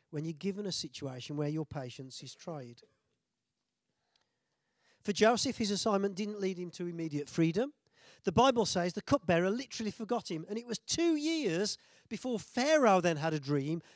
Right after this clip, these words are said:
that Joseph's interpretation was needed for. But although the cupbearer forgot Joseph, you are never forgotten by God. Psalm a hundred and thirty-nine,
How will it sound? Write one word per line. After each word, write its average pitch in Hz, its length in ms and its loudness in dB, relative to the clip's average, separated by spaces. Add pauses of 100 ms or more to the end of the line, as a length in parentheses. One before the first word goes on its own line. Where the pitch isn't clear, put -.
(100)
that 175 200 -2
Joseph's 185 760 -2 (180)
interpretation 160 840 -4
was 147 120 -6
needed 156 300 -2
for. 120 360 -16 (1160)
But 277 60 -4
although 277 360 4
the 277 100 -4
cupbearer 165 760 -2
forgot 170 420 -6
Joseph, 139 640 -6 (480)
you 233 540 0 (200)
are 160 160 -2
never 185 360 0
forgotten 170 540 -4
by 143 360 -4
God. 113 320 -10 (2500)
Psalm 262 360 2
a 233 60 2
hundred 226 240 0
and 214 100 -12
thirty-nine, 185 520 0